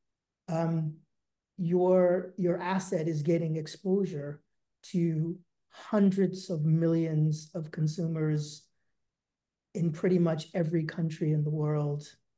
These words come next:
you know, ac-, across, you know, developed economies and developing economies. And these are all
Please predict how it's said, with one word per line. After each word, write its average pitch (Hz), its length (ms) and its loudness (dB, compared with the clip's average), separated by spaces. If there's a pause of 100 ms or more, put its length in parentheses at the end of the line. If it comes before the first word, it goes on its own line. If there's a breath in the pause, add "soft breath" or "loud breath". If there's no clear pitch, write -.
(200)
you 156 120 -2
know, 151 400 -2 (140)
ac-, - 300 -12
across, 147 580 -10
you 165 100 -8
know, 151 160 -10 (680 soft breath)
developed 202 360 6
economies 180 600 2
and 160 200 -4
developing 165 480 0
economies. 160 720 -4
And 156 340 -4 (580)
these 185 160 6
are 175 120 6
all 170 500 4